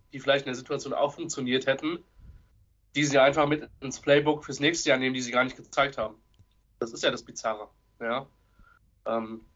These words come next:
und du hast eben im Super Bowl diese Komponente, wir haben, ich weiß, wir haben da nach dem A F C Championship Game oder in, in, nach einer Playoff-Aufnahme drüber gesprochen, ähm, du hast diese zwei Wochen Zeit. Und klar, du hast die Anreise, du hast den Medienrummel, bla bla blub. Du hast aber effektiv mehr Vorbereitungszeit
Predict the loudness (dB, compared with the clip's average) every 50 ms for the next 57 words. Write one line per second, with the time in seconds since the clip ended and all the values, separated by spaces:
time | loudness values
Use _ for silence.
0 | _ -14 -12 -6 2 4 4 4 4 2 0 0 0 0 -2 -4 -4 -6 -2 -2
1 | 0 0 2 0 0 0 -2 -4 -4 -2 0 0 0 0 0 0 0 0 0 0
2 | 2 2 2 2 0 0 2 4 4 4 4 0 0 0 0 0 0 -2 -2 -4
3 | -4 -4 -4 -4 -6 -8 -6 -2 -2 -2 -2 -4 -8 -4 -2 0 0 0 -2 -4
4 | -8 _ _ _ _ _ _ _ _ _ _ _ _ 0 2 4 4 4 2 0
5 | -4 -8 -8 -10 -10 -10 -12 -10 -8 -6 -6 -6 -6 -2 -2 -2 0 0 0 2
6 | 6 8 8 8 8 8 6 6 8 6 6 6 6 4 0 0 -2 -4 -4 -6
7 | -6 -8 -8 -8 -6 -6 -6 -8 -8 _ _ _ _ _ _ _ _ _ _ _
8 | 4 6 6 6 2 -4 -14 _ -4 0 2 2 2 0 -2 -6 -6 -6 -4 -2
9 | 0 0 0 -2 -8 -10 -2 2 2 2 2 0 -4 _ _ _ _ _ _ _
10 | _ _ _ _ -10 -10 -10 -10 -12 -14 -8 0 2 4 4 4 2 -2 -4 -2
11 | -2 -2 0 2 4 2 2 2 -2 -8 -10 -10 -10 -12 -10 -8 -8 -6 -6 -6
12 | -6 -6 -4 -4 -6 -2 2 4 4 4 4 2 -2 -2 -2 -4 -6 -6 -10 _
13 | _ -20 _ _ _ _ -4 0 2 2 4 4 4 4 4 2 0 -4 -8 -8
14 | -8 -6 -2 0 0 2 4 4 4 4 4 4 4 4 2 -2 -10 -8 -4 0
15 | 0 0 0 -2